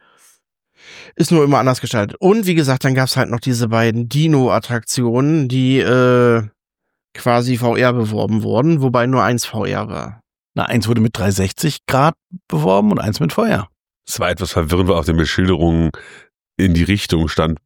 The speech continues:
Speaker 3: beides einfach nebeneinander. Da stand dreihundertsechzig Grad V R. Und da konnte man natürlich denken,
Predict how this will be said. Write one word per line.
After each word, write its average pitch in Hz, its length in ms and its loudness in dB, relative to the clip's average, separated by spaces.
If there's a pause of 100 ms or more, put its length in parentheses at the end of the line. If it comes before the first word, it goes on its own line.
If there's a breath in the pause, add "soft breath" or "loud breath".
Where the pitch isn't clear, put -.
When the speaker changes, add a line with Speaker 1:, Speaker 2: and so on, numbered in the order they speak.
(200)
Speaker 3:
beides 82 300 -2
einfach 76 200 -2
nebeneinander. 76 480 0
Da 71 120 -6
stand 78 160 -2 (120)
dreihundertsechzig 82 580 0
Grad 80 260 -2
V 80 160 0
R. 73 280 -2 (800)
Und - 80 -10
da 73 80 -2
konnte 78 220 -2
man 78 100 2
natürlich 76 220 -4
denken, 85 520 0